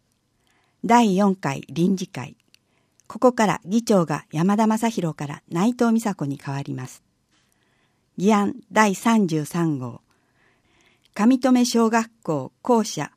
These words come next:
屋内運動場耐震補強工事請負契約の締結について。議案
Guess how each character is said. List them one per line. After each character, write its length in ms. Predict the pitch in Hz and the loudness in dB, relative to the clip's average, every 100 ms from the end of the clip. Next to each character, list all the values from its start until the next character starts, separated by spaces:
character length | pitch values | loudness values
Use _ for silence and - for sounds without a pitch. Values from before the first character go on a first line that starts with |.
| _ - | _ -10
屋 240 | 170 240 | -4 2
内 240 | 233 233 226 | 2 4 4
運 200 | 226 214 | 4 4
動 200 | 208 196 | 2 0
場 320 | 202 185 - - | 0 0 -2 -4
耐 240 | 208 220 | -2 -2
震 340 | 220 214 202 | -4 -2 -2
補 140 | 190 190 | -4 -6
強 300 | - 214 202 | 0 0 0
工 300 | - 208 170 | -2 0 0
事 220 | 135 - - _ - | -4 -12 -16 _ -10
請 240 | - 262 | 2 4
負 120 | 240 233 | 4 2
契 200 | 240 220 | 2 0
約 220 | 175 - | 0 -2
の 120 | 147 | -4
締 200 | - 170 | -2 -4
結 260 | 160 165 156 | -4 -6 -2
に 120 | 156 | -4
つ 140 | 143 143 | -4 -10
い 80 | |
て。 240 | 120 - - _ _ _ _ _ _ _ _ _ _ _ _ _ _ - | -10 -16 -16 _ _ _ _ _ _ _ _ _ _ _ _ _ _ -10
議 240 | 170 220 | 0 2
案 240 | 214 214 | 2 0